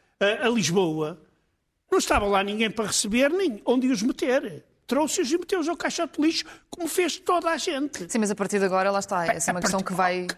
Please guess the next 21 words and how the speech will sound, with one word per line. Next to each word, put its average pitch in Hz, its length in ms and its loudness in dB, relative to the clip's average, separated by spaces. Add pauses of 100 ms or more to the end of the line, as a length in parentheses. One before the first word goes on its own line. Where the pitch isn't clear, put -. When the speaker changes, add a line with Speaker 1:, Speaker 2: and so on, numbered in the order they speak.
(160)
Speaker 2:
que 185 60 -8
vai 180 120 2
Speaker 1:
a - 40 0
Speaker 2:
mudar. 202 140 2
Speaker 1:
partir 233 240 2
de 240 80 2
agora, 170 300 -2
quando 330 240 0
a 285 60 2
casa 190 320 -2
começa 226 360 -2
outra 196 200 -2
vez 185 200 0
a 190 80 0
arder, 254 480 -2
é 247 100 -2
que - 120 -8
se - 100 -4
lembram 269 320 2
dos 233 100 -2
bombeiros. 226 600 -2